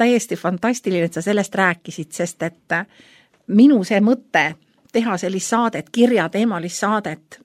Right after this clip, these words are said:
tuli sellest, et ma ühel hommikul mõtlesin, et mul on kalendermärkmik, kus on kõike, mida iganes sees. Saadete materjale, kõike, kõike, kõike. Oma kogemusi ka. Ja vahetevahel ma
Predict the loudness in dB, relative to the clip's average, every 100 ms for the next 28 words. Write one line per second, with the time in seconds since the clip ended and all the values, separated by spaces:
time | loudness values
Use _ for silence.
0 | _ -6 -4 -2 -4 0 2 2 -2 -6
1 | -10 -10 -8 -8 -6 -4 -6 -10 _ _
2 | _ -4 0 2 2 0 -4 -6 -6 -6
3 | -10 _ _ _ _ _ 0 0 0 -6
4 | -6 -6 -10 -12 _ _ -8 -4 -2 0
5 | 2 2 0 -4 -6 -6 -12 -10 -8 -6
6 | -4 -6 -8 -4 -4 -2 -2 0 0 -2
7 | -6 -6 -6 -6 -10 -18 _ _ _ _
8 | _ _ -8 -2 -2 -2 -4 -4 -4 -6
9 | -6 -4 -4 -4 -6 -6 -8 -6 -4 -6
10 | -6 -8 -10 -14 -20 _ _ -20 -20 _
11 | -2 -2 0 -2 -2 -6 -10 -10 -10 -12
12 | _ _ -10 -8 -6 -8 -10 -14 -6 -4
13 | -2 -2 -2 -2 -4